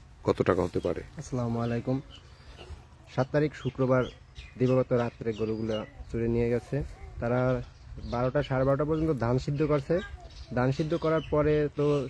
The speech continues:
Speaker 2: স্বাভাবিক পরিশ্রমের পরে এবং রাত্র বেশি হলে নিরাবিলি ঘুমিয়ে যায়, আর ওই রাত্রে একটু কুয়াশা এবং শীত বেশি ছিল,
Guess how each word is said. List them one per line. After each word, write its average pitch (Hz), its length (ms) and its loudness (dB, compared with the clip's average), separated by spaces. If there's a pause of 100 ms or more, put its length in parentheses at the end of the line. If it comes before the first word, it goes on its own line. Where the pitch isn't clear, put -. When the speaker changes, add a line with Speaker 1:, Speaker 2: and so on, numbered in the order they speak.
Speaker 2:
স্বাভাবিক 131 380 2 (340)
পরিশ্রমের 139 480 4
পরে 135 220 4
এবং 127 220 2
রাত্র 127 280 2
বেশি 131 260 2
হলে 123 280 2 (240)
নিরাবিলি 127 360 6
ঘুমিয়ে 127 380 4
যায়, 131 200 2
আর 123 120 2
ওই 123 120 2
রাত্রে 127 260 0
একটু 127 300 0 (260)
কুয়াশা 160 320 6
এবং 147 200 4
শীত 151 240 0
বেশি 143 360 4
ছিল, 160 240 6